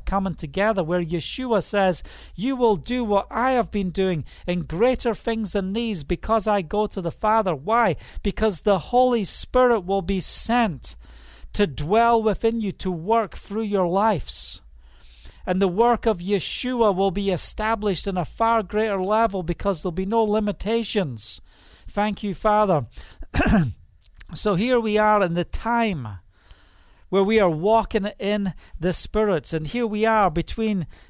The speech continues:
Passover, unleavened bread, and Shavuot, where Yeshua says,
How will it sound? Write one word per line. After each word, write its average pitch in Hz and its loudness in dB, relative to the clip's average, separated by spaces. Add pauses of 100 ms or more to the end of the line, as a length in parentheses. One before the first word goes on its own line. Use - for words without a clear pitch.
Passover, 208 0
unleavened 202 0
bread, 202 2
and 151 -6
Shavuot, 202 0
where 180 4
Yeshua 196 -2
says, 196 0